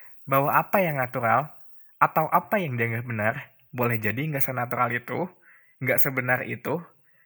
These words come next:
dan nggak senyata itu. Sebab pengetahuan kita dalam beberapa derajat merupakan hasil bentukan sejarah, budaya,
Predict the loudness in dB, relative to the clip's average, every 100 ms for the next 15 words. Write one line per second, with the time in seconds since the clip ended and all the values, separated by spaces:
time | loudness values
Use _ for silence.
0 | -4 -2 2 2 2 0 0 -2 -2 -4
1 | -4 -6 _ _ _ _ _ -20 -10 -4
2 | 2 2 2 -2 _ _ _ _ _ -6
3 | -2 0 2 2 0 -2 -4 0 0 0
4 | -6 -20 -8 -2 0 0 -4 -4 -2 -2
5 | 0 -2 -2 -2 -2 0 0 -2 _ -20
6 | -20 -20 _ _ -4 -4 0 0 2 0
7 | 0 -8 -6 -2 0 0 0 -2 -2 -2
8 | -2 -2 -4 -6 -2 2 2 2 -4 _
9 | -20 -20 -20 -10 -4 2 2 2 0 -4